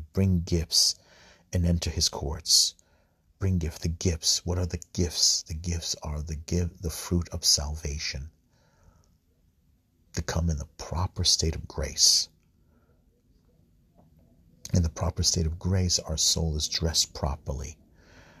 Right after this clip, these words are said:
And we tremble before him, all the earth. We tremble before him because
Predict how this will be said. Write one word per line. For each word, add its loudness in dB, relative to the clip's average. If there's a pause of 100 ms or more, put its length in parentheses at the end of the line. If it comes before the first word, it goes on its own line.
(540)
And 4
we 4
tremble 4
before 0
him, 0
all 2
the -4
earth. -10 (120)
We -4
tremble -2
before -4
him -4
because -2